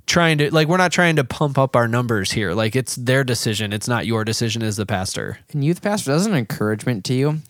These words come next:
Speaker 2: this might not happen for decades. You know, like, seriously, I mean, I, I feel like we talk about seeds. You're talking about, you know, the parable of Jesus planting the seeds. And I know that it's a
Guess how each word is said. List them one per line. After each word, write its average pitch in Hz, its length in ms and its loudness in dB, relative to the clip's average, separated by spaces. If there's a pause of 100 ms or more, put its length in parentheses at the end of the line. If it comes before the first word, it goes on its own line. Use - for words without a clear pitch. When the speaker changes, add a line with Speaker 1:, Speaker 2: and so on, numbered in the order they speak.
Speaker 2:
this 143 240 -2
might 202 200 0
not 117 220 0
happen 123 560 -4 (500)
for 113 200 0
decades. 101 760 -8 (500)
You 139 120 0
know, 127 360 2
like, 123 200 0
seriously, 170 800 0 (240)
I 135 120 0
mean, 143 260 0
I, 139 180 0
I 151 140 0
feel 190 200 0
like 170 180 0
we 143 100 0
talk 156 300 0
about 135 260 -2
seeds. 98 340 -2
You're 104 80 -2
talking 123 220 0
about, 107 240 0
you 113 160 -4
know, 104 260 0 (360)
the 117 180 -2
parable 110 500 -2
of 98 100 -4
Jesus 104 280 -2
planting 98 400 -4
the 95 80 -8
seeds. 101 360 -6
And 104 80 -6
I 107 100 -2
know 113 260 0
that 104 80 0
it's 101 140 -4
a 95 100 -2